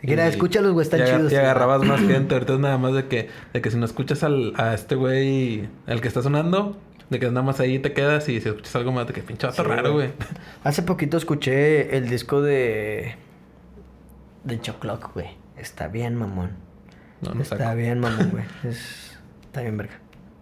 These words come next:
Speaker 1: La neta. Te lo recomiendo. Está bien chido.
Speaker 2: No, lo digo.
Speaker 1: Choclock. Sí, sí, es Choclock. Está bien, verga.
Speaker 2: ¿Tú cómo ves ahorita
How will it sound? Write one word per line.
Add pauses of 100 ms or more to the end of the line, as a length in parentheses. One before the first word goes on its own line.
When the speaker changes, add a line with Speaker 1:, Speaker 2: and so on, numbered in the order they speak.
(120)
Speaker 1:
La
neta. (420)
Te
lo
recomiendo. (560)
Está
bien
chido. (380)
Speaker 2:
No,
lo
digo. (1080)
Speaker 1:
Choclock.
Sí,
sí,
es
Choclock. (720)
Está
bien,
verga. (640)
Speaker 2:
¿Tú
cómo
ves
ahorita